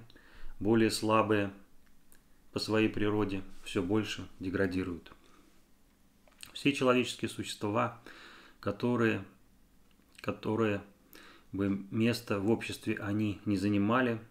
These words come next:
страдают от этого процесса деградации. Неосознанные узники своего эгоизма, они испытывают чувство опасности, ощущают себя одинокими, лишенными наивных, простых радостей жизни. Человек может найти смысл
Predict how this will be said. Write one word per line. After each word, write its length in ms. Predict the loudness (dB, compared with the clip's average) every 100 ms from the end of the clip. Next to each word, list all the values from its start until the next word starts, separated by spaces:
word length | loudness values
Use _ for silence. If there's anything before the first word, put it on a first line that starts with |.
| _ _ _ -16
страдают 600 | -4 0 4 4 2 0
от 100 | -4
этого 300 | -2 -4 -4
процесса 580 | -8 -6 -6 -6 -6
деградации. 680 | -6 -4 -2 -4 -6 -10 -16 -18 -20 _ _ _ -20 -20 -20 -6
Неосознанные 800 | 0 2 4 4 6 6 6 4 4
узники 400 | 4 6 4 2
своего 520 | 0 2 4 4 2
эгоизма, 640 | 0 2 2 2 0 -2 -6 -18 _ _ _ -4
они 240 | 0 2
испытывают 520 | 0 0 0 2 0
чувство 380 | 0 -2 -2 -2
опасности, 720 | 0 0 0 -2 -8 -12 -20 -20 -20 -20 -20 -16 -6
ощущают 640 | -4 -2 -2 2 2 2
себя 240 | 0 2 2
одинокими, 720 | 4 2 2 0 -4 -4 -8 -18 -8
лишенными 640 | -6 -2 2 4 4 4
наивных, 640 | 2 2 2 2 0 -2 -8
простых 560 | -6 -6 -4 -4 -2
радостей 460 | -4 -4 -6 -6 -6
жизни. 420 | -4 -4 -6 -12 -18 _ _ _ _ -20 -20 -20 -10
Человек 440 | 0 4 4 6
может 340 | 6 6 4 2
найти 300 | 2 2 -2
смысл 540 | 2 2 2 -2